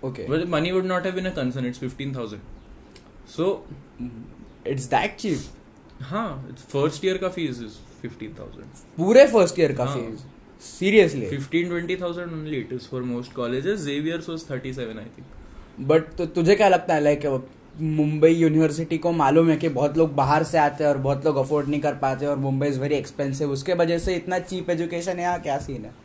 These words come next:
Speaker 2: No, it is just, uh, the
Speaker 1: Quality is low।
Speaker 2: No, no, not the
Speaker 1: Then
Speaker 2: quality is low, just the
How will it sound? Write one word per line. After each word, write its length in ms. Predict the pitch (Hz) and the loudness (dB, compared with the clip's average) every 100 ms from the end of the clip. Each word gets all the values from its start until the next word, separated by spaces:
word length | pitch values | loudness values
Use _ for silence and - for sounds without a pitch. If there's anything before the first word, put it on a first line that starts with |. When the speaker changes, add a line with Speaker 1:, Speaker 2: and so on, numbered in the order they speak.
| - - - - - - 170 | -20 -16 -16 -16 -20 -18 -12
Speaker 2:
No, 140 | 220 233 | -8 -8
it 120 | 208 208 | -8 -8
is 80 | 185 | -6
just, 260 | 208 208 - - 117 | -6 -6 -14 -16 -10
uh, 260 | 113 104 95 117 | -8 -8 -10 -6
the 280 | 120 113 107 - - - - - | -4 -2 -6 -8 -18 -18 -18 -2
Speaker 1:
Quality 420 | 160 175 240 269 | 6 10 10 10
is 100 | 226 | 8
low। 180 | 233 233 202 - - 131 | 10 10 10 2 -12 -10
Speaker 2:
No, 240 | 123 180 247 | -4 0 2
no, 120 | 233 | 2
not 280 | 127 135 160 | 0 -2 -4
the 60 | 170 | 0
Speaker 1:
Then 160 | 131 | 4
Speaker 2:
quality 400 | 131 139 156 180 | 4 2 0 0
is 100 | 160 | 0
low, 220 | 123 165 | 0 0
just 320 | 208 208 202 - | 0 -2 -4 -2
the 360 | 156 160 123 | 2 4 2